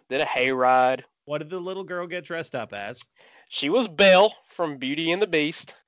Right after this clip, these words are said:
Speaker 2: Oh, okay. I didn't know if those pictures were this year or,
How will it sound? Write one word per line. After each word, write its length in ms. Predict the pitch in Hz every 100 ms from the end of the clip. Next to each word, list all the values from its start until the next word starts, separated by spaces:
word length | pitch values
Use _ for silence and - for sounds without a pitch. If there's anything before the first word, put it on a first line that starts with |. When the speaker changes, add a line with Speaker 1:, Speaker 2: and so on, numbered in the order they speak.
| _
Speaker 2:
Oh, 560 | 233 240 240 233 202 202
okay. 260 | 208 170 156
I 100 | 175
didn't 200 | 185 180
know 160 | 170
if 100 | 156
those 180 | 160 151
pictures 400 | - 151 156 135
were 140 | 131
this 300 | 127 135 -
year 340 | 139 131 127 127
or, 640 | 123 123 120 117 113